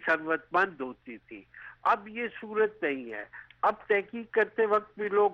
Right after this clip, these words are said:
سمجھتے ہیں کہ بھائی ایسے، آ، کوئی قدیم موضوع پہ لکھ دیں کہ، آ، جس سے کوئی ناراض نہ ہو، اور آسانی سے، آ، رسالے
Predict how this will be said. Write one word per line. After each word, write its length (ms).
سمجھتے 640
ہیں 80
کہ 180
بھائی 260
ایسے، 760
آ، 300
کوئی 220
قدیم 520
موضوع 540
پہ 60
لکھ 440
دیں 240
کہ، 140
آ، 220
جس 180
سے 80
کوئی 320
ناراض 600
نہ 60
ہو، 280
اور 240
آسانی 640
سے، 280
آ، 340
رسالے 800